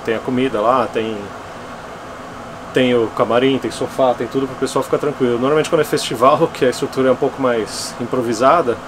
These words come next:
a gente acaba ficando no ônibus também, então tem que manter ele sempre limpo e arrumado. E no ônibus tem ar-condicionado, né? Tá um verão desgraçado aqui, né?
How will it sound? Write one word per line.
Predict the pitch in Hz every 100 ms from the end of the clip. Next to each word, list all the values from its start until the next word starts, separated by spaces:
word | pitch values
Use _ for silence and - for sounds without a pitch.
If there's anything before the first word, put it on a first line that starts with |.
| -
a |
gente | 110 123 127
acaba | 131 135
ficando | - - 139 139 156
no | 165 147
ônibus | 156 147
também, | - 143
então | 120 123
tem | 135 131
que |
manter | 143 135 151
ele |
sempre | - 156 175
limpo | 151 143
e | 165
arrumado. | 160 156 139 117 - - - - - - -
E | 123
no | 135
ônibus | 127 143
tem | - 143
ar-condicionado, | 135 139 165 131 113
né? | 110 120 - -
Tá | 117
um |
verão | 113 127 135
desgraçado | 123 143 160 - - 127 101
aqui, | -
né? | 92 98